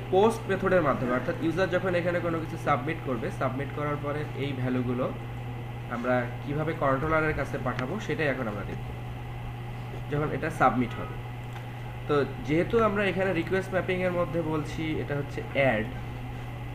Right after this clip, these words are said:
সুতরাং এটা আমরা এই মেথডের যখন action ব্যবহার করব, তখন এই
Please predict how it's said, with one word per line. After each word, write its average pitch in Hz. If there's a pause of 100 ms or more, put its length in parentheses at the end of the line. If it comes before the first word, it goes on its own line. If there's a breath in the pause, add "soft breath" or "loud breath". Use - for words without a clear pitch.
(320)
সুতরাং 190 (720)
এটা 185 (460)
আমরা 151 (400)
এই 180 (960)
মেথডের 190 (300)
যখন 147 (120)
action 143 (100)
ব্যবহার 123
করব, 113 (180)
তখন 143 (260)
এই 135